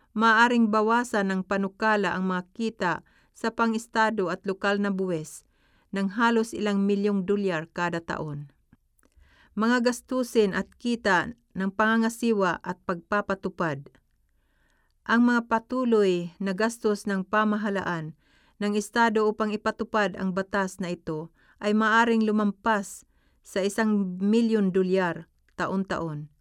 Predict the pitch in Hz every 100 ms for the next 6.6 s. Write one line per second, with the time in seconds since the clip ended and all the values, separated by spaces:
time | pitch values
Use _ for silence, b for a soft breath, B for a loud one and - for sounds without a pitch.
0 | _ _ _ _ - 233 233 240 247 233
1 | 226 220 214 214 214 - - 247 233 214
2 | 190 190 202 202 208 240 220 202 196 196
3 | 185 - 208 180 160 b b b b 208
4 | 214 220 196 220 214 220 202 214 208 214
5 | 214 185 160 - 196 196 190 208 196 170
6 | 226 220 - 196 165